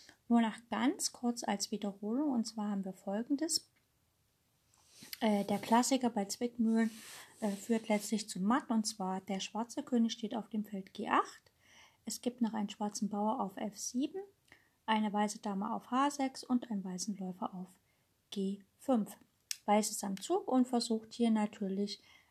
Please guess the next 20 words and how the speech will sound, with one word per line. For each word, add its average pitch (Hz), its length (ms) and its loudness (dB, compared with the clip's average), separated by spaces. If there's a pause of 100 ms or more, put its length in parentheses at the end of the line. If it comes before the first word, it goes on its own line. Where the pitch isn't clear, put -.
(120)
äh, 190 320 -2
zu 208 200 -4
gewinnen. 220 460 2 (380)
Weiß 208 320 -2
könnte 220 320 0
einfach 208 380 0
versuchen, 208 480 -2
Dame 190 340 -2
H 185 100 -6
sieben 208 300 -10
Schach 311 260 -2
zu 269 140 -6
spielen, 240 420 0
aber 202 240 -6
dann 190 180 -8
läuft 185 280 -10
der 196 80 -10
König 185 420 -6
halt - 220 -6
weg. - 240 -2